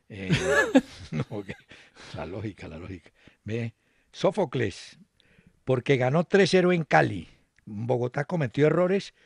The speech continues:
y sufrió, pero en el segundo tiempo jugó mejor". Camilo Jiménez, "Porque demostró jerarquía de entrega en Cali y en Bogotá durante el segundo tiempo.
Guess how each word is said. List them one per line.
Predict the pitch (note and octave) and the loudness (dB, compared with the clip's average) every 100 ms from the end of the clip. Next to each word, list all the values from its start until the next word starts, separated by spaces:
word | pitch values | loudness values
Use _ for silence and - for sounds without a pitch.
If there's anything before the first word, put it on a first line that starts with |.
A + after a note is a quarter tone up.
| _ _ | _ _
y | D3 | -4
sufrió, | C#3 D3+ - C3 F3 C3+ - _ _ _ _ | -2 -4 0 6 8 6 0 _ _ _ _
pero | F3 F#3 G#3 - - | 6 6 4 -2 0
en | C#3 | 0
el | B2+ | 0
segundo | - G#2+ C3+ D#3+ | -2 -4 -2 -2
tiempo | D3+ C#3 D#3+ | -2 -2 -4
jugó | - D#3+ | -6 -8
mejor". | G#2+ G#2 D#3+ - _ _ _ _ _ _ _ _ _ | -4 -2 -2 -2 _ _ _ _ _ _ _ _ _
Camilo | A#2+ D3 E3 | -4 -2 -2
Jiménez, | C3 B2+ D#3+ C#3+ - | 0 0 -2 -4 -6
"Porque | A#2 A2+ A2+ | -6 -4 -4
demostró | A2+ A2 - C#3 | -4 -6 -4 -2
jerarquía | D#3+ C3+ G#2+ C3 | 0 0 -2 2
de | D3 | 2
entrega | C3 C3+ C#3+ D#3 - | 2 0 -2 -2 -4
en | E3 F3+ | -2 -2
Cali | E3+ F3 F3 D3 F#2 - _ _ _ - | -2 -2 -2 -2 -6 -10 _ _ _ -4
y | A2+ | -2
en | A#2 | 0
Bogotá | A2 G#2+ - C3+ | -2 -4 -4 -4
durante | D#3 C3+ B2+ A#2+ | -2 -6 -6 -6
el | G#2+ | -6
segundo | G#2 G2+ C#3 C#3+ | -8 -8 -6 -6
tiempo. | B2+ C3 G#2 F2 | -4 -6 -6 -10